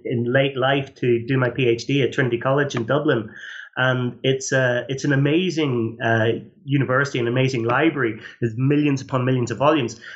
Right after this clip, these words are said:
And so while I was doing my P H D thesis, I was obviously kind of using this library to read all the science fiction that I'd, I'd never had time to do before. And I just kept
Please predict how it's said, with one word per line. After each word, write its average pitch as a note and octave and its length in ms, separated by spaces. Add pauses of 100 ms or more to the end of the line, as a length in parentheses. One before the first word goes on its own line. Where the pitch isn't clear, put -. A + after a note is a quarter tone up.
(100)
And C3+ 100
so D#3 80
while D3 160
I D#3 80
was D3+ 140
doing A3+ 240
my D#3 100
P C3+ 260
H A#2 240
D E3 240
thesis, B2 640
I C#3+ 120
was C#3 140
obviously C#3+ 680
kind A#2 220
of F#2+ 180
using A2+ 400
this G#2+ 180
library A#2+ 380
to G#2+ 80
read A2+ 320
all A#2 200
the A2+ 80
science G#2+ 380
fiction A#2+ 460
that A2 160
I'd, G#2+ 260
I'd A#2 260
never A2+ 220
had A2+ 180
time A#2 300
to A2 60
do A#2+ 240
before. F3 480 (120)
And C#3 460
I D#3+ 80
just B3 460
kept - 580